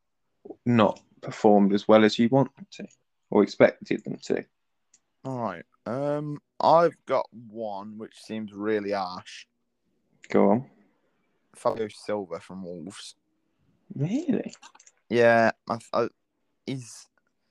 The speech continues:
Speaker 2: it, it, like I say, it's really harsh 'cause he's about twelve years old, but, um, he's just not brought what I was expecting. I mean,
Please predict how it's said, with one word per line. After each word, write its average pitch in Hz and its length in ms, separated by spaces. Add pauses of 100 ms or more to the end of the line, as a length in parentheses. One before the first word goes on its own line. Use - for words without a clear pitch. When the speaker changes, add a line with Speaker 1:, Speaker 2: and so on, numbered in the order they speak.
(600)
Speaker 2:
it, 117 200
it, 101 200
like 139 160
I - 80
say, 131 160
it's - 160
really 120 200
harsh 110 340
'cause 107 160
he's 107 100
about 101 220 (200)
twelve 107 400
years 104 220
old, 95 340 (840)
but, 107 360
um, 104 220 (1800)
he's 131 240
just 147 200
not 143 160 (340)
brought 117 320
what 107 100
I 110 100
was 107 140
expecting. - 640 (1040)
I - 80
mean, 120 400